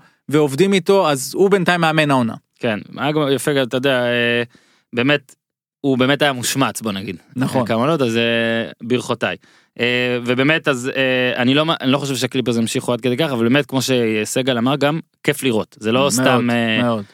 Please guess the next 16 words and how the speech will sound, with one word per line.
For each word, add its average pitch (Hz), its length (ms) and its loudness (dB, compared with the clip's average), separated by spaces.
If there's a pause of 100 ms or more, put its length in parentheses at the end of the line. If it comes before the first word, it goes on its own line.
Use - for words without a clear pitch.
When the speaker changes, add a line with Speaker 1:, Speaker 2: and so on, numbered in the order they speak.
(120)
Speaker 2:
זה 120 120 -2
לא 147 120 2
סתם, 139 340 -2
אה, 123 500 0
רק 139 200 -2
תוצאות. 139 460 -2
בוא 143 120 0
נלך 143 220 2
עכשיו 143 200 -2
לצד 131 240 0
השני. 127 460 0
Speaker 1:
מהמם. 117 320 -4 (240)
Speaker 2:
מינוס 160 280 2
עשרים 151 480 0 (640)
משחקים 123 480 -2
מהערכות 131 680 -2